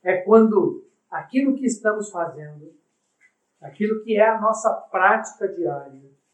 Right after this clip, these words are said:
não inclui Deus nela. É como um homem de negócio que diz, "Não, esse negócio eu sei muito bem o que fazer. Eu sei muito bem como lidar no meu negócio. Eu sei muito bem como ganhar dinheiro."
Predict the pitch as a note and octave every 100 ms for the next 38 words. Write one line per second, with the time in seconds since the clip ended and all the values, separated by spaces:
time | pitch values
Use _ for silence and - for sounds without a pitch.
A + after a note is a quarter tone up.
0 | _ _ E3+ F3 G#3+ C#4 D4 C#4 C4 A3+
1 | A3+ A#3 G#3 D#3 E3 F3+ F3+ - - _
2 | _ D3 D3+ A#2+ - _ _ _ _ -
3 | F#3 C4 C#4+ C4+ A#3 G#3+ - G#3 A3+ D4
4 | C#4+ C4 A#3+ A3 A3+ B3+ A3+ A#3 G#3+ G#3
5 | G3 F#3+ G3 G3 D#3+ D3 - _ _ G3
6 | B3 B3+ C4 A#3+ G#3+ A3+ B3+ A#3+ - B3
7 | - _ - A#3 A#3+ B3 A3 A3+ A3 G3
8 | G3+ - - E3+ - D3 - - - C#4
9 | C4 D4+ C#4+ E4 F4 F#4 D4 D4 - C4+
10 | C4 A#3+ G3+ G#3 G#3 F#3 F#3 F3 E3+ D#3
11 | C#3+ - _ _ - D4+ C#4+ E4+ F4 A4
12 | A4 F#4+ C4+ D4+ C4+ C#4+ B3+ A#3+ A3+ G#3+
13 | G#3 G#3 G3+ F3 D3+ -